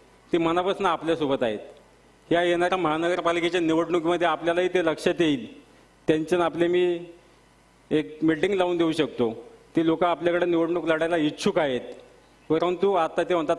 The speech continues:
थांबा, कारण त्यांना माहिती आहे आता त्यांनी काही डिसिजन घेतलं तर त्यांच्या जमिनीवर गदा येणार आहे. आमचं शहर म्हणजे इथं आता ते इंग्रजांनी कसे आपल्याला त्या टायमाला काय म्हणतात त्याला लगान लावलं होतं,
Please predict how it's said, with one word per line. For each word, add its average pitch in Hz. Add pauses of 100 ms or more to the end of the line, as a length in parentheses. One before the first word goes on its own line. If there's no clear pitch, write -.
थांबा, 147 (520)
कारण 156
त्यांना 175
माहिती 170
आहे 165
आता 156
त्यांनी 170
काही 165
डिसिजन 165
घेतलं 156 (380)
तर 151
त्यांच्या 160
जमिनीवर 151
गदा 135
येणार 120
आहे. 98 (720)
आमचं 226
शहर 214 (1080)
म्हणजे 170
इथं 196
आता 196
ते 190
इंग्रजांनी 196
कसे 196
आपल्याला 180 (1080)
त्या 160
टायमाला 165
काय 175
म्हणतात 135
त्याला 127
लगान 156
लावलं 170
होतं, 120